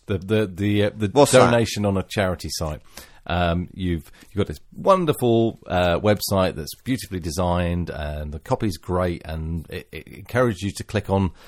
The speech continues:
Speaker 1: uh, you know, click to make a donation, and then you go through to some third party,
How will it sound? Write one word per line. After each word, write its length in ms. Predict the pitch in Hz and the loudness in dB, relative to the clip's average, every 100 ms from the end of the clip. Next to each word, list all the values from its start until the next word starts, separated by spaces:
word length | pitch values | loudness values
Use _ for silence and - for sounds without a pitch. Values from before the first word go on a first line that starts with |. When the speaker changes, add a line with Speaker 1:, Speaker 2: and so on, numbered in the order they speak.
| - - - - | -20 -20 -20 -4
Speaker 1:
uh, 360 | 87 87 85 - - - - | 0 2 0 -2 -8 -14 -14
you 120 | - | -12
know, 120 | - - - - | -12 -14 -18 -2
click 200 | 120 - | 0 2
to 60 | |
make 180 | 98 90 | 0 0
a 40 | |
donation, 520 | 87 87 87 87 - 92 | 0 0 0 -2 -2 -2
and 100 | 90 | -2
then 100 | 90 | -2
you 100 | 87 | 0
go 200 | 92 90 - | 0 0 0
through 120 | 90 | -2
to 100 | 87 | -2
some 300 | - 90 90 - | -2 -2 -2 0
third 300 | 98 92 - | 0 0 0
party, 580 | 92 90 82 87 85 | 0 0 0 -2 -4